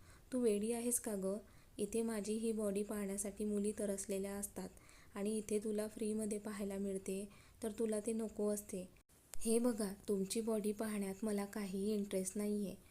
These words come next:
तुम्ही ना एक काम करा, ज्यांना तुमची बॉडी पाहायची असेल ना, त्यांना बोलवा इथे आणि दाखवा. आणि त्या मुलींना इथे बोलवायचे नसेल,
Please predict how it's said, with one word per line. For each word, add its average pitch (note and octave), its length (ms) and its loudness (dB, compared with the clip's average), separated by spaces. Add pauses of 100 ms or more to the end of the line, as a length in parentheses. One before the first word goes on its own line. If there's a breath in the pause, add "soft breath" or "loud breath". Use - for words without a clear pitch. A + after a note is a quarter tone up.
(220 loud breath)
तुम्ही G3+ 280 4
ना A3 320 0
एक G3+ 260 0
काम G#3 240 -2
करा, G#3 460 -6
ज्यांना G3 260 0
तुमची A3+ 340 -2
बॉडी A3 300 2
पाहायची G#3 460 -4
असेल G#3+ 280 0
ना, F#3+ 220 0 (340 loud breath)
त्यांना G3 340 -2
बोलवा G3+ 380 2
इथे G#3 320 0
आणि F#3+ 200 0
दाखवा. F#3+ 420 -2 (440 loud breath)
आणि G3+ 180 0
त्या A3 160 -2
मुलींना G#3 420 2
इथे G#3 260 0
बोलवायचे G3+ 540 -2
नसेल, G#3 400 0